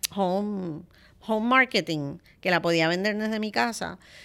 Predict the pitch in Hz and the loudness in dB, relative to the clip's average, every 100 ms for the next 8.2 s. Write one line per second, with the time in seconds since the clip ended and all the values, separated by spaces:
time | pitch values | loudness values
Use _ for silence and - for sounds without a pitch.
0 | - - 196 185 190 285 311 320 320 302 | -20 -6 2 4 6 6 8 6 6 6
1 | 302 294 285 277 285 285 294 277 262 277 | 6 4 4 4 4 6 4 4 4 4
2 | 269 240 175 170 202 226 208 220 220 220 | 2 4 4 8 6 6 2 0 2 2
3 | 226 226 208 226 226 226 208 170 160 156 | 2 2 0 2 2 4 6 6 6 2
4 | 160 147 151 151 180 196 214 202 185 - | -2 -2 0 2 4 6 6 6 4 2
5 | 175 165 160 165 151 151 170 180 196 175 | 0 0 2 0 0 0 0 2 -2 0
6 | 175 165 160 - 170 - 175 170 - 185 | 2 2 0 -2 -4 0 -2 -2 -6 -2
7 | 202 185 170 190 208 240 302 339 240 202 | 0 0 2 4 6 4 4 2 4 4
8 | 160 | 4